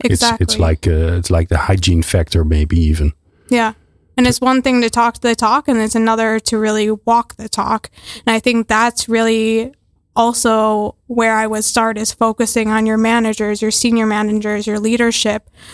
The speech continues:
Speaker 2: um, to really make sure that they are, you know, modeling inclusivity, um, really listening to their people, really making sure that everyone has a voice, and really making sure that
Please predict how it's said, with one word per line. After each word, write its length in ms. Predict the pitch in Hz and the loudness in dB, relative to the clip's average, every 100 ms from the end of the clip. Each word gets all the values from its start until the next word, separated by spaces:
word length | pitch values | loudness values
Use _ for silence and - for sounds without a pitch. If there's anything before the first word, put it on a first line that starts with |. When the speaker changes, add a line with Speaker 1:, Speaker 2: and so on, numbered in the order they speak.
| - 240 | -4 0
Speaker 2:
um, 200 | 226 220 | 0 -2
to 120 | 220 | -2
really 220 | 220 220 | 0 0
make 260 | 220 220 - | 0 -2 -2
sure 260 | - 226 | -2 0
that 280 | 214 214 - | 0 -2 -2
they 260 | 214 220 226 - | -2 0 -2 -2
are, 480 | 208 220 214 208 - _ | 0 2 0 -4 -8 _
you 120 | 233 | -2
know, 160 | 214 208 | 0 0
modeling 760 | 214 214 226 226 214 208 214 - | 2 2 2 0 -2 -4 -4 -2
inclusivity, 960 | 226 - 214 214 - 220 208 202 214 - - | -2 0 -2 -2 -2 -2 -2 -4 -6 -8 -4
um, 440 | 214 208 208 208 214 - | -2 0 -2 -4 -6 -2
really 480 | 220 214 214 220 214 _ | 0 2 0 -2 -6 _
listening 720 | 220 233 233 - 226 220 214 | -2 0 0 0 0 0 -2
to 180 | - 233 | -2 -2
their 160 | 220 214 | -2 -2
people, 560 | - 214 - 208 208 - - - - | -2 -4 -2 -2 -2 -6 -20 -10 -2
really 640 | 220 214 214 214 214 220 _ | 0 2 0 0 -2 -4 _
making 340 | 214 214 233 226 | -2 0 0 -2
sure 220 | - 226 | 0 0
that 200 | 214 208 | 0 0
everyone 380 | 220 226 214 214 | -2 0 -2 -2
has 240 | 208 214 | -2 -2
a 80 | 214 | -4
voice, 540 | - 196 202 208 - | -2 -2 -2 -4 -6
and 180 | 214 214 | -4 -2
really 220 | 208 214 | 0 0
making 400 | 214 208 - 220 | -2 -2 -2 -2
sure 420 | 214 - 202 208 208 | -2 -2 -2 -2 -4
that 360 | 208 214 214 | -4 -2 -4